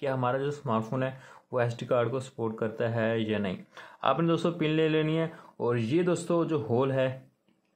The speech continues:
लेफ्ट साइड वाला, इस पर आपने पिन को डालना है और हल्का सा पुश करना है। अगर ज़्यादा फोर्स ले रहा है तो ज़बरदस्ती नहीं करनी है,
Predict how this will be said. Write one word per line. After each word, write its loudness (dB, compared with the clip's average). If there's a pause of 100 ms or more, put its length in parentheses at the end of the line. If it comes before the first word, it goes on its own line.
(100)
लेफ्ट 0
साइड 2
वाला, 2 (420)
इस -10
पर 0
आपने 0
पिन 0
को -2
डालना 2
है -4 (340)
और -2
हल्का 2
सा 0 (120)
पुश -2
करना -2
है। -8 (220)
अगर 0
ज़्यादा 4
फोर्स 0
ले 2
रहा 4
है 4
तो -6
ज़बरदस्ती 0
नहीं 2
करनी 2
है, -4